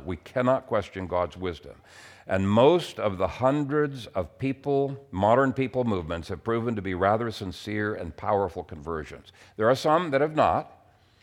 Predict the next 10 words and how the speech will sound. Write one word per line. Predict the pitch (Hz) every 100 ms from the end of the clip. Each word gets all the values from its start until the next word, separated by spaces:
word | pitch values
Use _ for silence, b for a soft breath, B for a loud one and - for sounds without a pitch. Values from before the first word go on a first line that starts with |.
| b b b
but | 90 101
most | 113 131 -
have | 104
stayed | - 104 95
true | - 90
to | 85
the |
Lord. | 82 76 58 - _ _ _ _ _ _ _ -
Verse | 87 131 139
three | - 147 135